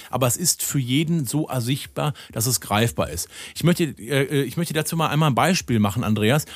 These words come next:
Ich hatte es, äh, im Urlaub, war ich, äh, in Südtirol vor ein paar Wochen und dort war ich an so einer Imbissbude. Und es war wohl eine sehr gute Imbissbude. Hinterher sage ich dir auch, wie es mir geschmeckt hat. Und die Schlange war sehr lang. Du kennst das Prinzip,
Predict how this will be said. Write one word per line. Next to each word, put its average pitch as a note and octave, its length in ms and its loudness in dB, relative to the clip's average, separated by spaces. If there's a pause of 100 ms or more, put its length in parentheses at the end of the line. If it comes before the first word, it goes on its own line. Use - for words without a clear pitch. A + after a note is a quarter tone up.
(160)
Ich A2 120 -2
hatte D#3+ 140 2
es, C3+ 120 -2
äh, C#3 240 -2
im C3+ 200 0
Urlaub, E3 400 4
war C#3 180 4
ich, C3 220 0
äh, B2 260 2
in A#2+ 100 4
Südtirol F#3+ 680 2
vor D#3 160 -2
ein C#3+ 40 -4
paar C3 180 0
Wochen D#3+ 280 -2 (240)
und C#3+ 120 -2
dort C#3+ 240 4
war C3+ 180 6
ich C3+ 120 0
an C3 60 -2
so B2+ 60 2
einer A#2+ 120 4
Imbissbude. F2+ 680 0 (360)
Und B2+ 120 2
es B2 180 0
war A#2 280 4
wohl D3+ 160 4
eine B2+ 160 4
sehr A2+ 160 6
gute C3 280 2
Imbissbude. E3+ 680 2 (180)
Hinterher C3+ 300 4
sage A2+ 180 4
ich B2 100 -2
dir - 120 0
auch, G2 160 -2
wie G2+ 80 2
es F2+ 100 -2
mir A2 140 4
geschmeckt - 380 -4
hat. G#3 160 -2 (360)
Und D3 300 4
die D3 100 2
Schlange A#2+ 320 4
war A2+ 160 8
sehr G#2+ 140 4
lang. E2+ 260 -2 (120)
Du A#2+ 160 2
kennst F#3+ 260 4
das A3 140 2
Prinzip, G3 480 6